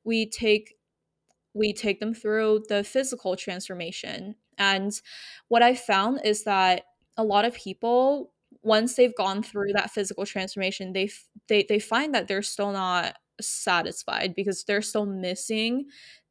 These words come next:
those other three areas, the emotional, spiritual, and mental. And that's what I found in my personal life too. After I got my dream body that I've always wanted, I still wasn't happy.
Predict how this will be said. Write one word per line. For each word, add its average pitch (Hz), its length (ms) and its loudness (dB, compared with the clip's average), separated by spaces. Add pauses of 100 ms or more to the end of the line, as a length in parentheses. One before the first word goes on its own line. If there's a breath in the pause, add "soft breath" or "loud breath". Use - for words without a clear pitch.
(120)
those 202 300 2
other 196 380 2
three 190 320 -4
areas, 170 540 -2
the 185 200 -2
emotional, 190 500 -6
spiritual, 180 760 -6
and 175 360 -6
mental. 220 680 -4 (420 loud breath)
And 220 180 2
that's 233 240 8
what 269 120 2
I 262 60 2
found 214 220 0
in 214 60 -2
my 202 120 0
personal 233 520 -2
life 185 240 0
too. 254 420 2 (120)
After 226 360 0
I 285 120 0
got 196 240 -2
my 202 180 -4 (220)
dream 214 360 -2
body 220 360 4
that 196 160 2
I've 190 120 0
always 208 380 2
wanted, 214 560 2 (580 loud breath)
I 254 120 4
still 311 340 -2
wasn't 208 380 2
happy. 202 580 -6